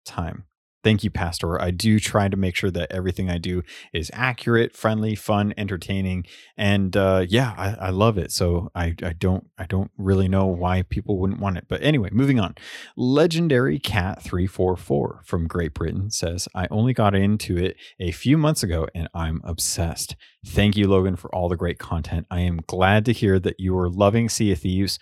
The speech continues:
I wanna hear your story. Tell me some of the favorite things that you've run into or some of the weirdest things that have happened to you on the seas. I wanna read 'em out on the podcast." Uh, S T G Gaming wrote in on the United States and says,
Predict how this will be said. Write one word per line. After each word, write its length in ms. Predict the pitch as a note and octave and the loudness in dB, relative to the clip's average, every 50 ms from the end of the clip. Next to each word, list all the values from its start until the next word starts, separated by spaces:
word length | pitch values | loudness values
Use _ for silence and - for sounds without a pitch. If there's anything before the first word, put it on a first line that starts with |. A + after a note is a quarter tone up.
| - - - - - | -14 -18 -20 -16 -10
I 80 | - F#2+ | -8 -6
wanna 380 | G2 F#2+ G2 G#2 A2 B2 C3+ | -4 0 2 4 4 4 4
hear 260 | A#2+ G#2+ A2+ A2 A2+ A#2 | 4 4 4 4 4 4
your 180 | A2 A2 A2+ | 2 0 0
story. 640 | G#2+ - - - - G2+ B2 C#3+ B2+ G#2+ F2 D#2+ - - - - - _ - | -2 -4 -6 -4 -4 -4 -2 -2 -2 -4 -4 -4 -6 -10 -14 -20 -20 _ -2
Tell 160 | - D#3 D#3+ | 0 2 2
me 100 | F3 E3+ | 0 0
some 220 | - - D#3 C#3+ | 0 0 2 2
of 80 | C#3 B2+ | 4 4
the 80 | A2+ | 2
favorite 340 | - - A#2+ A2+ B2 A2 - | 4 2 2 2 2 0 2
things 240 | - A#2+ A#2+ A2+ G#2 | 2 4 4 4 2
that 80 | A#2+ G#2+ | 0 0
you've 220 | A2 G#2 F#2+ G#2+ | -2 -2 0 2
run 200 | A2 G#2+ G#2+ A2 | 2 4 4 6
into 300 | A#2 A#2 A2 - - A2 | 4 4 2 2 0 2
or 100 | F#2+ F#2 | 2 0
some 200 | - - B2+ B2 | 0 0 0 2
of 60 | G#2+ | 2
the 60 | G2 | 2
weirdest 560 | F2 E2 E2+ G#2 A2+ A#2 A#2 A2+ A2+ - - - | 0 2 2 4 4 6 4 4 2 -2 0 2
things 220 | A#2+ A2+ G#2+ G2 | 2 2 4 4
that 120 | G#2 G2 | 2 0
have 100 | G2 - | 0 -2
happened 340 | - - G2 G2 - A2 F#2+ | -4 -6 -4 -2 0 0 -2
to 100 | - - | 0 0
you 120 | F#2+ F2+ F2+ | -2 0 -2
on 100 | E2+ E2+ | -2 -2
the 80 | E2+ | -4
seas. 420 | - - - G2+ F#2 E2+ D#2 C#2+ - | -4 -2 -2 0 0 0 -2 -6 -8
I 120 | - F2 | -6 -2
wanna 240 | F2 G2 G#2+ A2 G#2+ | 2 2 4 4 6
read 180 | G#2 G#2+ G#2 | 6 6 6
'em 100 | G2 G2 | 6 4
out 160 | G2+ G2 F#2+ F#2+ | 4 4 2 2
on 120 | F#2 F2+ | 0 -2
the 60 | E2 | -4
podcast." 680 | - - G2 F2+ F2 - - - - - - - - - - - - - - - - - | -6 -6 -6 -6 -6 -8 -10 -10 -10 -10 -12 -12 -14 -14 -16 -18 -18 -18 -18 -18 -6 2
Uh, 220 | G2+ G2 F2+ F2 - | 4 6 6 6 6
S 240 | B2+ C#3+ C#3+ - | 4 4 4 2
T 240 | - - - C#3+ B2+ | 0 0 2 4 4
G 240 | A2+ A2+ A#2 A#2+ A#2 | 4 4 2 2 2
Gaming 380 | G2+ G#2+ A2 B2 B2 A2 F#2 F2 | 4 4 4 6 6 6 4 4
wrote 240 | F2 F#2 F#2 F2+ | 6 4 4 4
in 180 | F#2+ F#2 F#2 F#2+ | 4 2 2 0
on 220 | - G2 F#2+ F2+ | 0 0 0 0
the 80 | F2+ F2+ | 0 0
United 360 | F#2 F#2 F2+ F2+ F2 F2+ E2+ | 0 0 0 -2 -2 -4 -6
States 300 | - - - F2+ F2 - | -4 -4 -4 -4 -4 -4
and 80 | G2 F2 | -4 -2
says, 240 | - F#2+ F2+ - | 0 0 -2 -2